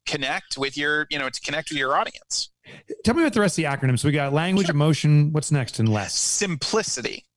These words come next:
Speaker 2: Okay.
Speaker 1: So here's the most interesting thing about simplicity. All of our lives, academics have rewarded complexity. So if you were in school,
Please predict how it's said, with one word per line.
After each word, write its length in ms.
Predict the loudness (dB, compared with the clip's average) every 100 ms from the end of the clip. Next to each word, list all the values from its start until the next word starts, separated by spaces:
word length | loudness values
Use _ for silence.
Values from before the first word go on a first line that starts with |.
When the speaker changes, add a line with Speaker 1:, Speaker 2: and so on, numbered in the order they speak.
| -10
Speaker 2:
Okay. 220 | -4 0 -2 -4 -12
Speaker 1:
So 580 | -4 0 2 4 4 2 -2
here's 400 | -8 -4 -2 -2
the 100 | -2
most 280 | -2 -2 -2
interesting 360 | -2 -2 -4 -4
thing 640 | -4 -4 -2 -4 -4 -6 -6
about 380 | -4 -2 -2 -4
simplicity. 720 | -6 -4 -4 -4 -4 -6 -8 -12 -14 -14 -16 -20 _ _
All 300 | 0 2 4
of 80 | 2
our 180 | 2 0
lives, 720 | 0 0 0 -2 -2 -2 -2 -4
academics 840 | -4 -4 -4 -4 -4 -4 -4 -4 -4
have 320 | -4 -4 -4
rewarded 720 | -4 -2 0 0 0 -2 -6
complexity. 800 | -8 -8 -4 -6 -4 -6 -8 -10 -4
So 200 | -2 -2
if 120 | -2
you 100 | -2
were 160 | -2
in 80 | -2
school, 800 | -2 -2 0 2 2 2 0 -2